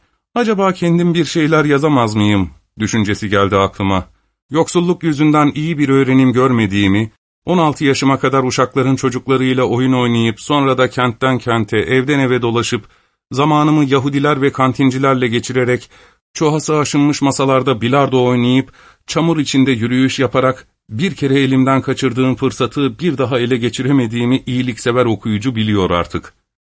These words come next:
Ayrıca yazar olmak öyle çetrefil, kendini bu işe adamamış bizim gibiler için öyle ulaşılmaz bir şey gibi görünüyordu ki bana,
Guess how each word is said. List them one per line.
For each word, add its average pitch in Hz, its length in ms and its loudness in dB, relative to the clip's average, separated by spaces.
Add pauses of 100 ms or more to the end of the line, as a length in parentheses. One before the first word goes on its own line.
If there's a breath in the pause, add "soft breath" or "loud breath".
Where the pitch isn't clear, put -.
(120)
Ayrıca 120 560 0 (260)
yazar 117 280 0
olmak 123 400 0
öyle 120 280 0
çetrefil, 120 640 -2 (460)
kendini 120 460 0
bu 120 140 -4
işe 120 200 -2
adamamış 120 540 0
bizim 110 340 0
gibiler 120 320 -2
için 117 380 -2
öyle 120 200 0
ulaşılmaz 117 680 0
bir 113 100 -2
şey 117 240 -4
gibi 107 220 -4
görünüyordu 113 640 0
ki 185 180 -8
bana, 165 340 0